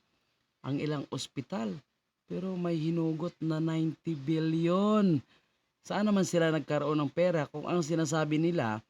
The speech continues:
na wala silang pera? Aha!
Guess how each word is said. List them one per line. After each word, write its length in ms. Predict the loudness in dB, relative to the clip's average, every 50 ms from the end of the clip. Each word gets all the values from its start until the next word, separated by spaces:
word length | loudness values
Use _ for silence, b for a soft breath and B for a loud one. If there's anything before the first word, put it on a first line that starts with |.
| _ _ _ _ _ _ -4
na 160 | -2 0 0 2
wala 240 | 2 2 2 0
silang 480 | 0 -2 -2 -2 -2 0 -2 -2 -4 -6 -6 -4
pera? 560 | -2 0 0 0 0 0 2 2 2 0 -2 -6 _ _ _ _ _ _ _ _ _ -12
Aha! 800 | -8 -8 -8 -6 -4 -2 2 4 6 6 8 6 6 4 2 -2